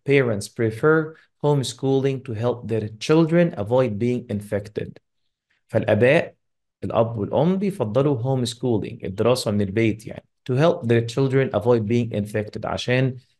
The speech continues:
يعني يحافظوا على عيالهم يعني، ويساعدوهم إن هم ما يتعدوش. Despite this temporary procedure، بالرغم من الإجراء المؤقت ده، I'm a strong supporter of learning at school. أنا بدعم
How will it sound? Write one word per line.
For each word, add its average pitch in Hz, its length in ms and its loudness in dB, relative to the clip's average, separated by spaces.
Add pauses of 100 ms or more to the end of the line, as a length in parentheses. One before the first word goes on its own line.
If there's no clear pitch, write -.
(160)
يعني 104 300 0
يحافظوا 120 440 0
على 131 140 4
عيالهم 110 500 2
يعني، 160 320 0
ويساعدوهم 160 480 -2
إن 139 80 0
هم 143 220 0
ما 123 80 0
يتعدوش. 104 460 -2
Despite 180 460 0 (120)
this 143 280 2
temporary 151 580 2 (120)
procedure، 113 600 -2 (520)
بالرغم 131 420 4
من 120 440 4
الإجراء 113 680 2
المؤقت 113 540 0
ده، 123 320 -2 (460)
I'm 110 80 0
a 104 40 -2
strong 151 420 2
supporter 123 840 0
of 98 140 -2
learning 113 680 2
at 101 200 0
school. - 280 -10 (580)
أنا 104 100 0
بدعم 127 720 2